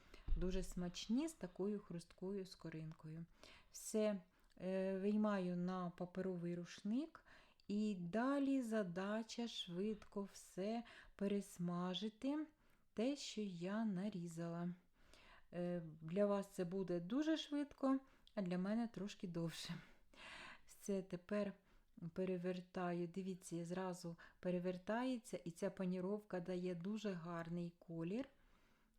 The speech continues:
Е, вони будуть дуже гарні. Ну,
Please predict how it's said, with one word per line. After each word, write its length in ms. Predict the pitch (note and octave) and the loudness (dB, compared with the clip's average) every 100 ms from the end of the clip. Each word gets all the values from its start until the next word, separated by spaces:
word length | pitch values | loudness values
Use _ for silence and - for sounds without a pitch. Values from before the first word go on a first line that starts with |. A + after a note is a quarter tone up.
| - | -10
Е, 420 | F#3 G3 F#3+ F#3+ F3 | -6 -2 -2 -2 -2
вони 380 | F3+ F#3 G3 A#3+ | -2 0 0 0
будуть 500 | G#3+ F#3+ A3+ A#3 G#3 | 0 -2 0 0 -2
дуже 800 | D3 D3+ D#3+ F3 G3+ A3 G#3+ A3+ | -8 -4 -2 0 0 -2 0 0
гарні. 580 | A3+ E3+ F3 F3 E3+ F3 - | 0 -2 -2 -2 -2 -2 -4
Ну, 200 | D4+ | -6